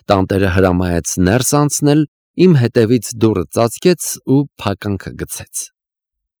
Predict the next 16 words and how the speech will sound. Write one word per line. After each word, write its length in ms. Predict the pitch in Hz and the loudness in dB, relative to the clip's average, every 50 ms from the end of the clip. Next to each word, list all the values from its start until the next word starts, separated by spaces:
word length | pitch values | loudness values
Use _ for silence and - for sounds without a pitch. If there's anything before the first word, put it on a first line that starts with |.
| _ _ _ _ _ | _ _ _ _ _
Բուխարու 380 | - 110 - 123 117 110 110 113 | 0 0 2 2 2 4 4 2
մեջ 260 | 117 127 143 151 - - - | 2 2 2 0 0 -4 -8
թունդ 320 | - - - 156 160 131 | -8 -4 -2 -2 -2 -2
բոծկլտում 800 | 107 98 101 101 - - - - 101 90 80 - - 90 85 80 | -2 -2 -2 -2 -2 -4 -6 -4 -4 -4 -4 -4 -6 -6 -4 -4
էր 120 | 82 76 - | -6 -8 -8
կրակը, 520 | - - 73 73 73 73 - - - 82 82 - - - - _ | -10 -12 -10 -10 -12 -12 -14 -14 -14 -16 -16 -16 -20 -20 -20 _
ցոլքերը 640 | - - - 147 131 127 - - 160 160 147 123 | -4 2 4 4 4 4 2 2 4 4 4 4
լուսավորում 640 | 120 120 110 - 123 117 101 110 113 113 120 123 123 | 4 2 0 2 0 0 2 2 0 0 0 0 0
էին 200 | 117 107 104 101 98 | 0 2 2 2 2
մեծ 280 | 98 107 110 107 - - | 2 2 0 0 -2 -6
սենյակը, 680 | - - 101 101 95 95 104 117 127 120 - 135 131 127 - _ _ _ _ - | -6 -4 -2 0 0 2 2 2 0 0 2 0 0 0 0 _ _ _ _ 4
որի 200 | 101 113 120 110 | 4 6 6 4
հատակը 420 | 98 98 101 - 127 120 - 104 92 | 2 0 0 0 0 0 0 -2 -2
դարձել 420 | 85 98 98 95 - - 117 110 107 | 0 0 -2 -2 -2 -2 -2 0 0
էր 140 | 101 87 | -2 -2
համաչափ 640 | 85 90 92 92 90 90 - - - 113 127 - - | -4 -4 -4 -4 -4 -6 -6 -4 -2 -2 -2 -2 -6